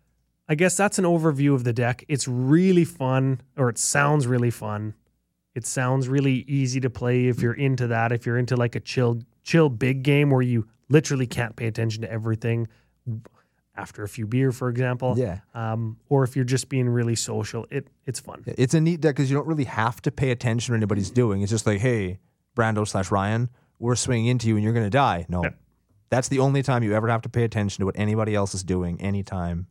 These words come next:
Speaker 2: ever.
Speaker 1: Yeah. And because this is draft one, we're gonna forego on the old, uh, milk list matches just for this week 'cause we're running a little bit short on time.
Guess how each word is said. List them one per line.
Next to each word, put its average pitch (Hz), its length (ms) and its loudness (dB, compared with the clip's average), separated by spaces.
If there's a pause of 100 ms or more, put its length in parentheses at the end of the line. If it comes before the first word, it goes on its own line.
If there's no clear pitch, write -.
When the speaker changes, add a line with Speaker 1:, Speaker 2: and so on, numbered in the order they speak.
(100)
Speaker 2:
ever. 104 240 0 (200)
Speaker 1:
Yeah. - 100 -6 (640)
And 147 120 0
because 170 340 4
this 196 160 2
is 175 140 0
draft 165 360 4
one, 147 380 2
we're 139 140 4
gonna 147 180 2
forego 139 600 2
on 131 260 0
the 131 160 0
old, 131 440 2 (380)
uh, 104 300 -16 (120)
milk 151 360 0
list 143 320 0
matches 131 560 -4 (400)
just - 240 4
for 208 100 6
this 185 220 4
week 165 280 0 (360)
'cause 127 120 -6
we're 131 80 2
running 170 300 4
a 170 40 2
little 165 200 2
bit 151 160 2
short 151 240 0
on 135 160 0
time. 123 340 -2